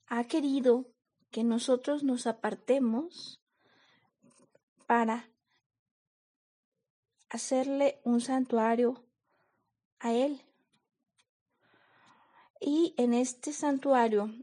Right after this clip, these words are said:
al momento de que tú te apartas para Shabbat,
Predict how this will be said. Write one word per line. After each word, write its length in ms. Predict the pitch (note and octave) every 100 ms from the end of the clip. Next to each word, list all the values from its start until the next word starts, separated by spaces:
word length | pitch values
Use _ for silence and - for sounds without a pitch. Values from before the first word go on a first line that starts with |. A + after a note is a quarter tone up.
| -
al 100 | A#3+
momento 580 | A3+ A3+ C4 C#4 D#4
de 180 | D#4+ D4+
que 160 | - C4+
tú 180 | - C#4+
te 120 | D#4
apartas 880 | D4 - B3 B3 B3 A#3+ - - - _ _
para 480 | A#3+ A#3+ A#3+ A#3+ _ -
Shabbat, 560 | - A#3 A3 G#3+ G#3